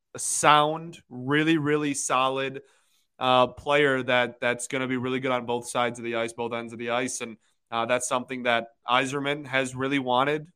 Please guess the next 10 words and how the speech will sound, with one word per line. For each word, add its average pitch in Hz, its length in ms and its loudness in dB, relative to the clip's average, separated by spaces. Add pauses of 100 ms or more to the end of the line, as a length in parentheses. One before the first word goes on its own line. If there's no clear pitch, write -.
(120)
the 123 380 0
e-, 123 320 -10
entire 123 720 0
time 127 340 0
yet 127 280 -4
since 127 460 0
taking 131 420 -2
over. 135 340 0 (400)
Um, 117 480 2
and 120 500 2